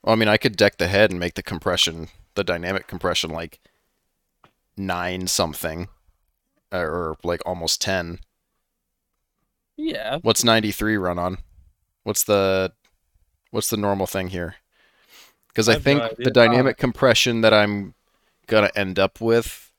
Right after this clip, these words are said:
Speaker 1: if I don't deck it and I bore it thirty over and I keep the setup as I am, I think it's roughly, like, eight point six dynamic, and then if you look at it from a static compression ratio, it's, like, nine seven.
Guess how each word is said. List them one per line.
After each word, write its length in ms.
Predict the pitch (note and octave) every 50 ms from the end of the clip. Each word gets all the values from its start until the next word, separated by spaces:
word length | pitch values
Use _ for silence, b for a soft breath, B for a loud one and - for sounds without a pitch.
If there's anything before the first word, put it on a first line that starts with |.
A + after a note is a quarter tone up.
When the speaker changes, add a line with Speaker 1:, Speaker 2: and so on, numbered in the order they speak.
| _ _ _ _ _ _ _ _ _ _
Speaker 1:
if 200 | - G#2+ - -
I 380 | G2+ F#2+ F#2 F#2 F#2 F2+ F2 F2
don't 480 | D2+ D#2 - - G#2 A2 A2 - _ -
deck 260 | A2 G2 F2+ - -
it 140 | F#2+ F2+ -
and 120 | F#2 F2 F2
I 80 | F2
bore 220 | E2 - G2 G2 G2+
it 80 | F#2
thirty 320 | - - G2+ G2 F#2+ F#2 F#2
over 320 | F2+ F2+ F2 F#2+ F#2 F2
and 80 | E2+ E2
I 80 | E2+
keep 360 | - - - G#2 - _ - - _ _ _ _ _ _ _ _ _
the 100 | - F#2+
setup 360 | - - A2 G2+ G2 F#2+ -
as 200 | F#2+ F#2 F2+ E2+
I 100 | F2+ F2
am, 520 | F2 F2 F#2 G2 A2+ C3 C#3 D3 D#3 D3+ - _ _ B B B B B B B B B _
I 80 | - -
think 240 | - - G2+ - -
it's 180 | - - -
roughly, 440 | - A1 A1 D2+ - - G#2 G#2 F#2
like, 380 | F2 E2+ D#2 D2 - - - _ _ _ _ _ _ - - - - - - - - - _ _ _ _ _ _ -
eight 220 | F#2 F#2 E2+ - -
point 240 | - A#2+ G#2 F#2 -
six 440 | - - - - G#2+ - - - -
dynamic, 800 | - G2 F2+ F#2 F2+ F#2 F#2+ G2+ G#2+ A2 A2+ - _ - - -
and 180 | G2+ F#2+ F2+ F2+
then 100 | F2 E2
if 140 | - -
you 80 | F#2+ F#2+
look 220 | F2+ F#2+ F#2+ -
at 160 | F#2+ F2+ F2+ F2+
it 100 | E2 -
from 200 | - F2 E2 D#2+
a 60 | D2+
static 420 | - - - F2 E2+ F2 - -
compression 480 | - G2+ - - G2+ G2 - - A2 A2
ratio, 400 | G#2+ A2 A2 - - A2+ G#2+ G2
it's, 140 | F2+ - -
like, 220 | F2 F2 - -
nine 680 | F2 E2+ F2 F2 F2+ F2+ F2+ F#2 G2 G2+ G2 G2 F#2+ F2+
seven. 680 | - - - - A2+ G#2 G#2+ G#2 B2+ C#3+ E3+ F#3 F#3